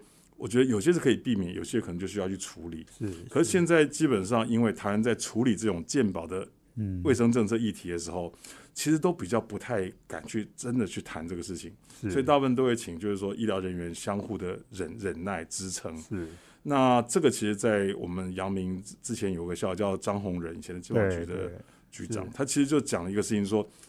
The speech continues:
Speaker 1: 这个世代快要过去了。
Speaker 2: 是。
Speaker 1: 我觉得过去的意思就是说，往后其实会，呃，来服务你的世代，其实是一批就是说投入在这个职场的时候就活在健保里面，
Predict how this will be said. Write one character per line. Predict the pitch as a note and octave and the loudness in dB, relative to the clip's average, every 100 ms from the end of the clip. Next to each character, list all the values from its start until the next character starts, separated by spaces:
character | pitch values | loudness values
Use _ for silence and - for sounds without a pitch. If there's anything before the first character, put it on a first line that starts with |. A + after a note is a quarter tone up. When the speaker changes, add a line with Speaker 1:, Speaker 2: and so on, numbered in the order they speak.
| - | -6
Speaker 1:
这 | E3 | -2
个 | |
世 | C#3 - | 0 0
代 | A#2+ G#2+ | 0 0
快 | G#2 A2 | -2 0
要 | G2+ | 0
过 | G2 A#2 | 0 0
去 | F#2+ - G2 | 0 -2 -6
了。 | - - _ - | -8 -16 _ -12
Speaker 2:
是。 | - | -4
Speaker 1:
我 | G#2+ | 2
觉 | C3 | 4
得 | D3 | 6
过 | F3 | 6
去 | D3 C#3+ | 6 6
的 | C3+ | 4
意 | |
思 | G#2+ | 4
就 | G#2 A#2 | 2 4
是 | A2+ | 4
说， | A2+ A2 G#2+ - _ - | 4 0 -2 -14 _ -2
往 | A#2+ G2+ | 0 2
后 | G2 D#3+ | 6 6
其 | A2+ - | 6 2
实 | G2+ - F#2+ | -2 -2 -4
会， | F#2+ C#3 G#2+ G2 - _ _ | -2 2 2 0 -12 _ _
呃， | G#2 F2 - | -8 -8 -6
来 | G2 | -6
服 | F#2+ G#2 | -4 -2
务 | B2 | 0
你 | F#2+ | 0
的 | E2+ | -2
世 | - G#2 | -4 -4
代， | F2+ E2+ D#2+ _ _ _ | -4 -6 -8 _ _ _
其 | - | -2
实 | C3+ | -2
是 | C3 C#3+ | 0 2
一 | B2+ | 2
批 | A#2 A#2 | 2 0
就 | A#2 A#2 | 2 0
是 | |
说 | G#2 A2 | 2 0
投 | G#2 - A#2 | 0 -2 0
入 | B2+ | 2
在 | A#2+ A2+ | 2 2
这 | |
个 | A2 | 0
职 | - G2+ | -2 -6
场 | G2 | -6
的 | E2+ | -8
时 | D#2+ F2 | -6 -6
候 | F2+ | -4
就 | F2 | -4
活 | A2 F#2+ | -4 -2
在 | F#2+ G#2+ | -2 -2
健 | - G2+ | 0 -2
保 | F2 E2 | -2 -6
里 | D#2 | -8
面， | D#2 F#2 D#2+ | -8 -8 -8